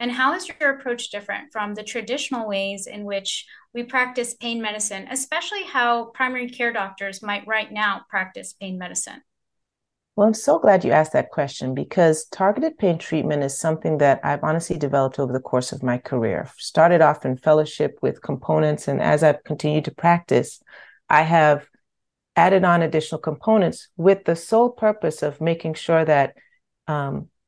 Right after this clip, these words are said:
Speaker 2: treating pain is, is done in a way that is evidence-based, but also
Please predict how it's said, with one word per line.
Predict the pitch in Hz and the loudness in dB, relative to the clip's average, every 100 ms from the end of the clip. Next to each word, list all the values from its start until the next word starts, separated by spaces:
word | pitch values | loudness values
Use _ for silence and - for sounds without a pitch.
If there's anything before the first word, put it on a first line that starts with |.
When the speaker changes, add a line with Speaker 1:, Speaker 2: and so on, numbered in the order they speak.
| - | -10
Speaker 2:
treating | - 226 214 185 | 2 4 4 2
pain | 180 170 160 | 0 2 2
is, | 151 - _ | -2 -8 _
is | - 143 | 0 0
done | - 170 170 | 2 2 4
in | 156 | 4
a | 147 | 4
way | 147 151 | 4 4
that | 143 147 | 4 2
is | 139 131 - - _ _ _ _ _ _ _ | 2 0 -4 -16 _ _ _ _ _ _ _
evidence-based, | 190 208 208 190 - 202 196 180 - | 4 6 4 2 2 6 6 4 0
but | 165 | 0
also | - 160 170 - 170 160 151 | 4 4 2 0 2 2 0